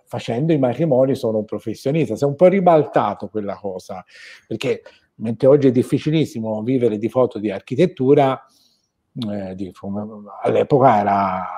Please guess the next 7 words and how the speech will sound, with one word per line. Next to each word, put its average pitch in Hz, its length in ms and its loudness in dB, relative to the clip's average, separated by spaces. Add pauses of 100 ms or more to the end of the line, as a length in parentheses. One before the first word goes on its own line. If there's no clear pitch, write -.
(360)
molto 98 280 -4
più - 160 -10
frequente 113 800 4
ed 101 160 -6
è, 104 320 -4
e 98 80 -6
connotava 123 840 2